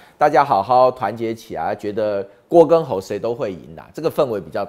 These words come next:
大。好，那当然有偏郭偏侯的哈。但是补选之后，其实一般来讲就开始氛围转向悲观的变多了。好，就觉得说，如果国民党再乱、再拖，哈，啊，再，再像现在这样子一个所谓的那种纷，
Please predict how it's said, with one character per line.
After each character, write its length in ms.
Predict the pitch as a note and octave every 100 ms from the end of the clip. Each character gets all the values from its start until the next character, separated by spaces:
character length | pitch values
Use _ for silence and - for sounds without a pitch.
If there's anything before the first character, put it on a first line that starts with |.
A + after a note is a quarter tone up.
| -
大。 180 | G2 -
好， 100 | F#2
那 100 | A#2
当 160 | C#3+ D#3+
然 80 |
有 80 | A#2
偏 320 | F2+ - C3
郭 160 | C3+ A#2+
偏 240 | B2 A#2
侯 240 | B2 - -
的 120 | -
哈。 120 | F#2 - _ _ _ -
但 120 | B3+
是 140 | B3
补 220 | G3 D#3+
选 260 | A3 D3+ A2+
之 160 | - D3+
后， 160 | D#3+
其 160 | B2+ B2
实 260 | A#2+ A#2 A#2
一 120 | D3
般 240 | C#3+ C#3
来 160 | B2+ G#2+
讲 240 | A2 F2+
就 80 | G#2+
开 220 | B2 C#3+
始 120 | B2
氛 200 | G2+ C3+
围 120 | A2+ G2
转 200 | F2+ F2
向 180 | G2
悲 180 | F#2+ F2+
观 240 | F2+ D#2+ F2 A2+
的 160 | F2+ D#2+ _ _
变 180 | C3+ G#2 -
多 240 | C#3 C3 C3+
了。 140 | - - _ _ _
好， 100 | -
就 140 | B2+ D3+
觉 140 | C3
得 60 | C3
说， 120 | C#3+
如 160 | C3 F#3+
果 140 | D#3+
国 160 | C3 B2+
民 180 | D3
党 160 | D#3 A2
再 440 | G2 C#3 B2 A#2 G#2 - -
乱、 280 | E3 D#3+ A2 -
再 180 | D#3 C#3
拖， 400 | - D3+ D3 D3
哈， 260 | C#3+ A2 G#2
啊， 220 | C3 B2
再， 360 | B2 D3+ B2+ A2+ - _
再 220 | - D#3+
像 220 | C#3+ F3
现 180 | D#3+ F3
在 140 | D#3 C#3
这 120 | E3
样 160 | C#3+
子 140 | B2+ A2+
一 140 | B2
个 180 | B2 A#2
所 180 | - G#2+
谓 60 |
的 120 | A2+ A2
那 80 |
种 200 | A#2+ A#2
纷， 480 | G#2 - D3+ D#3 D3+